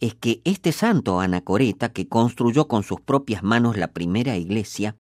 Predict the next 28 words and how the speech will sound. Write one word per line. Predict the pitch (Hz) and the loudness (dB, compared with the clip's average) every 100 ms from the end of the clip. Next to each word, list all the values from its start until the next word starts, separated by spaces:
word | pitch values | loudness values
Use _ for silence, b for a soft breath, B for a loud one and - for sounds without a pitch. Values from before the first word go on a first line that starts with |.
| - | 0
es | 156 - | 2 6
el | 170 | 8
origen | 143 165 - 180 151 | 8 6 4 2 4
de | |
la | 117 113 | 4 2
comunidad | - 127 127 135 135 127 160 175 - | 4 6 8 8 8 6 2 0 -2
de | 117 | 4
hombres | 117 160 160 127 | 6 8 6 2
libres | 101 131 175 135 120 127 | 2 4 6 6 4 2
tan | - 143 | 0 2
orgullosos | 151 120 98 107 104 160 - 147 | 6 4 4 2 4 2 2 -2
de | 110 | 0
su | 98 - | -2 -2
libertad | 101 101 104 101 - 147 147 | 0 0 0 0 0 0 0
como | - 113 101 - | 0 2 2 0
para | 104 98 | -2 -2
defenderla | 98 - 98 101 131 135 135 | -4 -4 -4 -2 -2 0 -2
por | - 92 | -2 -8
siglos | - - 160 117 107 123 - b b b | -6 0 2 4 2 0 -4 b b b
hasta | 143 151 - 113 | -2 -2 0 2
nuestros | 117 151 - 107 107 | 4 2 -2 -6 -4
días. | 123 87 82 - - _ _ | -4 -4 -6 -12 -20 _ _
San | - 139 | 0 4
Marino | 127 104 120 123 104 | 4 4 4 4 2
Diácono, | 104 135 131 101 95 90 | 2 2 0 -2 -2 -2
llamado | 98 113 113 143 135 | -2 2 2 4 4
el | 101 | 2
Constructor, | 110 98 - 95 - 131 127 131 | -2 -4 -4 -8 -2 4 6 4